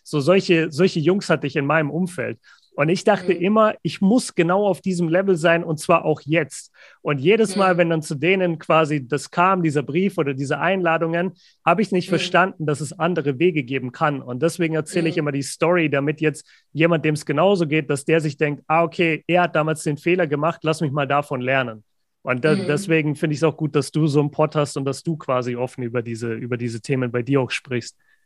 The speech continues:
Speaker 2: Mhm. Und weißt du, was ich aber glaube, Björn? Ich glaube, deswegen, heute sehe ich das alles als totale Stärke und gar nicht mehr als Nachteil, weil wenn du in deinem Leben einfach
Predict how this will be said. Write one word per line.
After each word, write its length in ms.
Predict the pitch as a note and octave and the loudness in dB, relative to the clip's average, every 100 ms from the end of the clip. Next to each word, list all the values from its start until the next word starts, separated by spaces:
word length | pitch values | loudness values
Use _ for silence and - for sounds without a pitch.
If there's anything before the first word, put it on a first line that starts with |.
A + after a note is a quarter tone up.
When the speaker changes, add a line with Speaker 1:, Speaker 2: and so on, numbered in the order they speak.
| _ | _
Speaker 2:
Mhm. 500 | F#3 F3+ F3 F#3 - - - - - | -8 -8 -10 -14 -20 -20 -20 -20 -2
Und 140 | G#3+ | 2
weißt 220 | A3+ - C4+ | 4 4 2
du, 40 | |
was 240 | C#4+ B3+ A3 | 0 0 0
ich 60 | |
aber 160 | G3+ - | 0 2
glaube, 380 | G#3 A3 G#3+ - | 2 2 2 -2
Björn? 440 | F3 F#3+ G3+ - - _ | -2 -2 -4 -8 -18 _
Ich 200 | F#3+ - | -12 0
glaube, 500 | A3 A#3+ A3+ A3+ A3 | 2 4 4 2 0
deswegen, 560 | G#3+ G#3 G#3+ G#3+ G#3+ | -4 -4 -2 0 0
heute 300 | G3+ A3 A3+ | 0 -2 -4
sehe 140 | G#3 G#3+ | 0 0
ich 100 | G#3+ | 0
das 240 | F#3 - | -6 -4
alles 320 | G#3+ G#3+ G#3 - | -2 -2 -4 -4
als 280 | F#3+ F#3+ - | -4 -4 -8
totale 400 | - - G3 F#3+ | -10 -6 0 0
Stärke 500 | F3+ - G3 A3 - | -2 -2 0 0 -2
und 220 | F3+ F3+ | -6 -6
gar 160 | F3+ F#3 | -2 -2
nicht 180 | G3+ G3 | -2 -6
mehr 140 | F3+ | -8
als 160 | F3+ - | -8 -6
Nachteil, 560 | F#3+ F3 - F#3 F3 | -4 -4 -6 -6 -4
weil 260 | F3+ F3+ F3+ - - _ - | -2 -2 -2 -10 -20 _ -6
wenn 260 | G#3 A#3 | -2 0
du 240 | B3 B3+ A#3+ | 0 -4 -4
in 180 | A3 | -6
deinem 240 | A3 G#3+ G#3+ | -4 -2 -2
Leben 540 | G#3+ B3 C#4 C4 - | -2 -2 -4 -8 -8
einfach 260 | G#3 G#3 | -6 -6